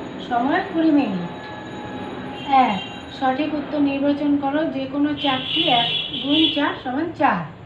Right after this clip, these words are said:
ক, আমাদের শরীরের বর্ম হলো চামড়া, লোম, চোখ, হাত। উত্তর হবে চামড়া। খ, নখের রং গোলাপি হয়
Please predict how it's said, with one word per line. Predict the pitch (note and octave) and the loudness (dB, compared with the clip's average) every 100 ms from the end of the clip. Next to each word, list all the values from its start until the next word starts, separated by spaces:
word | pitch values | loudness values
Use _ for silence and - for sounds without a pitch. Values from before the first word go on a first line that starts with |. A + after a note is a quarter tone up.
| - - - - - - - - | -18 -18 -18 -18 -18 -16 -16 -4
ক, | D4+ B3+ G3 F3+ A#3+ | 6 8 6 -2 -4
আমাদের | C4+ C#4+ D4 C#4+ | -2 0 0 -2
শরীরের | C4+ C#4 D4 C4 | -4 0 2 4
বর্ম | B3+ B3 C4+ C#4+ | 2 2 2 4
হলো | C#4+ C#4+ D#4 G#4+ - - - - - | 4 4 4 0 -6 -14 -18 -18 -10
চামড়া, | - B3+ A#3+ C4+ C#4 D4 D#4+ C#4+ | -2 0 2 0 0 0 2 2
লোম, | B3 B3+ C#4 E4 - - - | 4 4 4 2 -4 -10 -2
চোখ, | C#4+ D#4 G4 - - - | 2 2 0 -8 -16 0
হাত। | C4+ A3+ F3 - - - C4 | 2 2 0 -8 -20 -14 -14
উত্তর | - D4 C#4+ | -8 -2 0
হবে | D4 F4+ A4+ - | 2 0 -4 -2
চামড়া। | D#4+ C#4+ C#4 G3 E3 - - - - - - - - - | 2 4 4 2 -4 -10 -20 -20 -20 -20 -20 -20 -20 -2
খ, | D4 C#4 F#3+ E3+ - - - - | 6 6 6 -4 -14 -20 -20 -10
নখের | B3 B3+ B3+ D4+ D4 | -4 -2 -2 -2 0
রং | C#4 C#4+ D4 | 0 2 2
গোলাপি | C4 C4 C4+ C#4 D4 C4 | 0 0 0 -2 -2 0
হয় | C4+ A#3 | 2 2